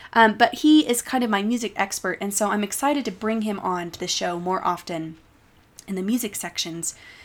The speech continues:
to kind of give a little more info on that. So all that to say, I'm really excited about, um, the next season, which will hopefully start either September ninth or September sixteenth. T B D, probably September ninth.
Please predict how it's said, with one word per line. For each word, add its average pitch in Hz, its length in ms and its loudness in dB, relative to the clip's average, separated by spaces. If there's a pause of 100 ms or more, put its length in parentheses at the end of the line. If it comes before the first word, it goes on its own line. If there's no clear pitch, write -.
(160)
to - 80 -20
kind 185 160 -4
of 160 80 -14
give 175 160 -8
a - 20 -10
little 175 160 -6
more 170 440 -6 (220)
info 185 300 -6
on 156 140 -8
that. - 200 -10
So 254 200 4 (340)
all 311 160 10
that 320 180 8
to 254 100 -4
say, 220 420 2
I'm 233 320 2
really 262 320 0
excited 220 500 2
about, 185 520 -2 (340)
um, 208 280 -4
the 214 80 -4
next 226 340 2
season, 208 380 -2
which 196 200 -6
will 208 80 -6
hopefully 254 260 -2
start 233 300 2
either 269 280 4
September 214 380 -4
ninth 196 380 -6 (640)
or 180 460 0 (320)
September 175 340 -10
sixteenth. 165 460 -8 (500)
T 240 180 -2
B 202 140 -4
D, 165 360 -8 (120)
probably 175 440 2
September 160 360 -8
ninth. 160 300 -10